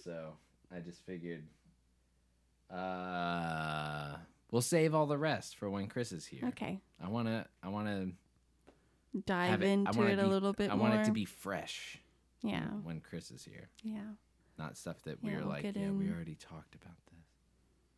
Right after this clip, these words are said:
Speaker 2: Well, we always talk all the time.
Speaker 1: Yeah, yes and no.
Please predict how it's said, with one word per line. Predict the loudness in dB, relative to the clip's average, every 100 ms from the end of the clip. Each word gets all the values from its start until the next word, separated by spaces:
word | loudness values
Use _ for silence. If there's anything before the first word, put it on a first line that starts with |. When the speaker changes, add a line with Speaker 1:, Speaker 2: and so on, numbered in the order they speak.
| _ _ 0
Speaker 2:
Well, | 2 0 -4 _ _ _ _ _ _ -4
we | -2
always | 0 0 0 -2
talk | -6 -8 -6
all | -6
the | -6
time. | -8 -8 -6 -4 -6 -10 _ _ _ _ _ _ _ -6
Speaker 1:
Yeah, | 0 2 4 4 4 4 4 2 2 2 2 0 0
yes | 0 0 0
and | -2
no. | -4 -8